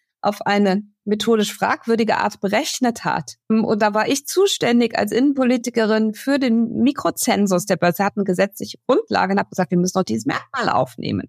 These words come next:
Ich kann Ihnen sagen, da habe ich zwei Jahre lang dran gearbeitet, dass, dran, ähm, dass die abgefragt wird bei Frauen, wie viele Kinder haben sie geboren.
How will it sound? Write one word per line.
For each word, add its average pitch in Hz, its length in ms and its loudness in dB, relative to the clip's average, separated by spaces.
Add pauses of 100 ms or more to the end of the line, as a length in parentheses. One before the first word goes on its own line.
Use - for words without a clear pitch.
Ich - 100 -10
kann 262 140 4
Ihnen 285 100 4
sagen, - 160 2
da 359 60 4
habe 277 80 2
ich - 80 -6
zwei - 200 2
Jahre 359 240 4
lang 320 120 4
dran 285 220 0
gearbeitet, 226 600 2
dass, 208 300 -4
dran, 208 340 2
ähm, 202 380 4
dass 202 160 -2
die 180 300 0
abgefragt 196 720 -2
wird 233 140 -4
bei 180 120 -8 (100)
Frauen, 214 320 2
wie 220 100 4
viele 208 200 0
Kinder 202 300 2
haben 170 180 -2
sie 156 120 -2
geboren. 147 480 0